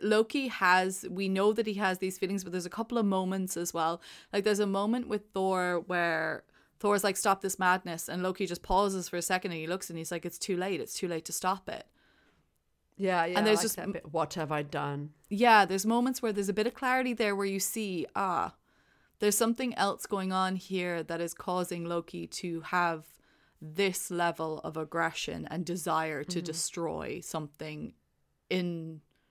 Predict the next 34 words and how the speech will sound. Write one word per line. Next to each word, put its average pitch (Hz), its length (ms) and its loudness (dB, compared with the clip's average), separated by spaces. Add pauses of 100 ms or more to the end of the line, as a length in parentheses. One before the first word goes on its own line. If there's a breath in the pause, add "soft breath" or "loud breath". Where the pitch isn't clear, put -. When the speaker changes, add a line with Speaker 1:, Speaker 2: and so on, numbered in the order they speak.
(140)
Speaker 1:
response 165 640 -2
to 170 100 -6
Thor. 147 340 -6
It's - 240 -4
just 240 180 -4
a 277 60 -6
continuation 190 720 -2
of 160 60 -10
the 160 100 -4
Thor 160 160 -6
storyline. 151 400 -4
It's 151 140 -12
the 165 80 -10
sibling 202 340 -2
rivalry 156 480 -4
continued, 151 720 -10
and 151 340 -10 (640 loud breath)
Speaker 2:
Okay. 262 100 -10 (520 soft breath)
Speaker 1:
basically 190 960 4 (800)
the 262 140 0
entire 262 500 2
battle 220 440 0
is 226 120 0
happening. 214 380 -4
It's - 100 -10
all 185 160 -2
because 190 340 -6
of, 180 80 -10 (300)
you 185 120 -6
know, 175 120 -6
Thor's 190 560 -4 (800)
pissy 208 280 -4
little 208 180 -4
brother. 214 420 -8